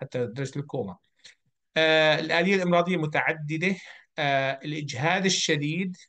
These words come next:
يؤدي إلى فقد صوديوم. لاحظوا إنه كانت مريضة في عندها أعراض نقص حجم، كان في عندها تسرع بالنبض.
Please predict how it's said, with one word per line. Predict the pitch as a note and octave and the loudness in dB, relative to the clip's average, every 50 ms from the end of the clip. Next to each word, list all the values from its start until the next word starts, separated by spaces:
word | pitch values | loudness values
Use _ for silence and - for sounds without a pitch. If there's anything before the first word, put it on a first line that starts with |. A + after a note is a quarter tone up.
| _ _ | _ _
يؤدي | D3 D3 D3+ D3 C#3+ C3+ | -2 -2 0 0 0 -2
إلى | C#3 C3 | -2 0
فقد | - - E3 - D3 | 0 0 0 0 -4
صوديوم. | D3+ - D3+ C#3+ C#3+ D#3 F3 F3 | -4 -4 -4 -4 -2 -2 -2 0
لاحظوا | D#3+ C#3+ C#3 C#3 C#3+ | -2 -2 -2 -4 -6
إنه | - - | -6 -4
كانت | D3 C#3+ C#3 - | -4 -4 -4 -4
مريضة | C#3 C#3 C#3+ C#3 C3+ | -4 -4 -4 -4 -4
في | - D3+ C#3 | -6 -4 -4
عندها | C3+ C#3+ C3+ B2+ | -4 -4 -4 -4
أعراض | C3+ - - A#2 A#2+ C3+ D3 D3+ D3 D3 - | -4 -4 -4 -2 0 2 2 2 2 0 -2
نقص | C3+ C3+ C3 - | -6 -6 -6 -10
حجم، | - - C#3 C#3+ C#3+ | -8 -6 -6 -4 -4
كان | C#3 C#3 B2+ | -4 -6 -6
في | A#2+ | -6
عندها | C3 B2+ B2 | -6 -6 -4
تسرع | B2 B2 - - D#3 D3 C3+ | -6 -4 -2 0 0 2 0
بالنبض. | B2 B2+ A2 A2+ B2+ C#3+ E3+ F#3+ | 0 -2 -4 -4 0 0 0 0